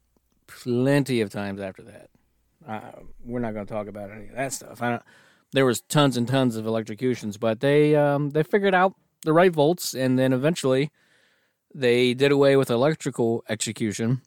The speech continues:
and it's pretty much, if you're sent to death now, it's lethal injection.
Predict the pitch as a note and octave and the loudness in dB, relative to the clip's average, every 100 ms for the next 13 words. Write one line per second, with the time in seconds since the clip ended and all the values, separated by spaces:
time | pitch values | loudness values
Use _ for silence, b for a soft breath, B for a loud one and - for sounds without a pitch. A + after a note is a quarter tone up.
0 | _ A2 G#2+ G#2+ G#2 - - - E3+ D#3 | _ -6 -2 -2 -4 -8 -16 -2 2 4
1 | D3 C#3 - - - B2+ A#2+ C3+ C#3+ C3 | 4 4 0 -10 -8 -8 -4 0 0 2
2 | D3 C#3+ - C#3 B2+ B2 A#2 A#2+ A#2+ A#2 | 0 0 -4 -4 -2 -2 -2 -2 0 2
3 | A2+ A2 - A#2 A#2+ A2+ G#2 G#2 G#2 F#2 | 0 -4 -6 -2 -2 -2 -4 -4 -4 -6
4 | - - | -12 -18